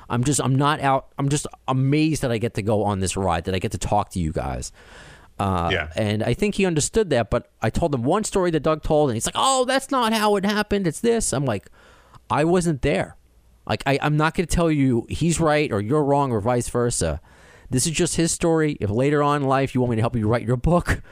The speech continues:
Speaker 1: <laughs> sure."
Speaker 2: <laughs>
Speaker 1: He's like, "Oh, no, I'm not gonna write a book." I mean, I'm like,
Speaker 2: Depends how well it does, man.
Speaker 1: I,
Speaker 2: That's, that's
Speaker 1: I,
Speaker 2: what it'll all be dependent on.
Speaker 1: then I'm like, "Then ref-, it's Doug's life, and I'm just helping, I'm helping shape it."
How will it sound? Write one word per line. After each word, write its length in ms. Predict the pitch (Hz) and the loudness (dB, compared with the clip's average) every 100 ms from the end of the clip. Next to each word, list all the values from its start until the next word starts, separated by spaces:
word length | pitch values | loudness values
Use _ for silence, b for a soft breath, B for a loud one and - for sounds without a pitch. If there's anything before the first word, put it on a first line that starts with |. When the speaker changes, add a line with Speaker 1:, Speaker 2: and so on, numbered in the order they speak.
| - - | -20 -18
Speaker 1:
<laughs> 280 | - - - | -18 -18 -6
sure." 420 | - 156 165 180 | 0 2 4 4
Speaker 2:
<laughs> 0 | |
Speaker 1:
He's 160 | 214 | 2
like, 160 | 247 247 | 0 2
"Oh, 220 | 247 240 | 4 4
no, 220 | 135 110 | 4 2
I'm 80 | 104 | 2
not 140 | 107 104 | -2 -4
gonna 140 | 76 | -2
write 160 | 71 67 | -2 -2
a 20 | |
book." 340 | - 65 - - | -4 -4 -6 -6
I 60 | 95 | -4
mean, 220 | 110 107 | -2 -2
I'm 100 | 113 | 0
like, 140 | 143 | 0
Speaker 2:
Depends 420 | 139 160 202 208 | 0 0 0 -2
how 240 | 139 160 170 | -2 -2 0
well 160 | 170 | 0
it 100 | 170 | 0
does, 280 | 135 170 123 | 0 -2 -2
man. 340 | 90 90 98 110 | -6 -4 -4 -2
Speaker 1:
I, 140 | 160 208 | -2 -2
Speaker 2:
That's, 180 | - | -4
that's 420 | 107 107 127 - - | -4 -4 -4 -8 -4
Speaker 1:
I, 60 | |
Speaker 2:
what 60 | - | -2
it'll 120 | 101 | 0
all 220 | 101 107 | 2 0
be 140 | 101 110 | -2 -4
dependent 420 | 80 87 117 135 | -2 -4 -2 0
on. 60 | 196 | 0
Speaker 1:
then 100 | 208 | 2
I'm 140 | 240 | 0
like, 140 | 247 | -2
"Then 140 | - 247 | 0 -2
ref-, 180 | 233 - | -2 -2
it's 360 | 196 180 185 | -4 -2 -2
Doug's 380 | 123 160 175 165 | 0 2 2 2
life, 400 | 160 160 101 - - | 2 2 0 -4 -4
and 100 | 110 | -2
I'm 120 | 120 | 0
just 160 | 131 - | 0 0
helping, 520 | 120 113 117 113 92 _ _ _ _ _ _ _ _ _ - | 0 0 -4 -4 -6 _ _ _ _ _ _ _ _ _ -2
I'm 100 | 123 | 0
helping 300 | 139 143 120 | 2 0 -2
shape 340 | - 117 - | 0 0 0
it." 160 | 76 | -6